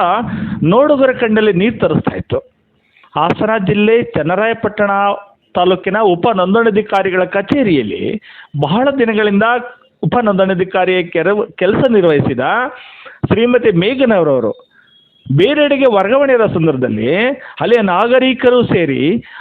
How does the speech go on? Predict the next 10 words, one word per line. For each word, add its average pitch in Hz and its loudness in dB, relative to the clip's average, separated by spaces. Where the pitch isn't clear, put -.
ಆ 233 6
ಅಧಿಕಾರಿಯನ್ನ 247 0
ತನ್ನ 220 -2
ಮನೆ 175 0
ಮಗಳನ್ನ 240 0
ಕಳಿಸಿಕೊಡುವ 247 2
ರೀತಿಯಲ್ಲಿ 196 0
ನಾಗರಿಕರು 240 0
ಬೀಳ್ಕೊಟ್ಟಿದ್ದು 208 2
ಮಾತ್ರ 202 0